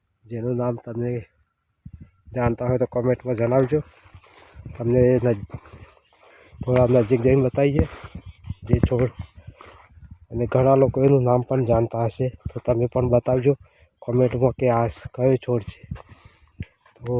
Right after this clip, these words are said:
જોઈ લો મિત્રો સામે, અને આ પણ નજીકથી જોઈ લો, આ કયો છોડ છે કોમેન્ટમાં જણાવજો.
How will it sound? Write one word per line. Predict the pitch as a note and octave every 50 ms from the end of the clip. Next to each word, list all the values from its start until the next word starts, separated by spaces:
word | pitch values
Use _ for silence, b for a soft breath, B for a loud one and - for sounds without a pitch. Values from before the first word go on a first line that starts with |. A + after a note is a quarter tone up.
| B2 A#2+
જોઈ | A2 - B2 A#2+ B2
લો | C3 B2 B2
મિત્રો | B2+ - - C3 C3+ C3+ B2+ - _ _
સામે, | _ _ - A2 A2 A#2 A#2+ C3 C3 - - _ _ _ _ _ _ _ b b b b b b b b b - - _ _
અને | - G#2+ A2 A#2 A#2
આ | A2+ A2+ A2
પણ | - - A2+ A#2+ A#2+ A2+ G#2+ - _ _ _ -
નજીકથી | A#2 A#2 G2+ F#2+ A2+ - _ - A#2+ -
જોઈ | A#2 A#2 A#2 A#2+
લો, | B2+ C3+ - _ _ _ _ _ _ _ _ _ _ _ _ _ _ _ _ _ _ _ _ _ _ _
આ | A2+ A#2+
કયો | - - B2 B2+ B2+
છોડ | - - B2+ B2 A2+
છે | - - C3+ C3
કોમેન્ટમાં | - - A2+ A#2 A#2+ A2+ A#2+ B2+ B2 A2
જણાવજો. | A#2 A#2 A#2+ B2+ C3 A#2+ B2 C#3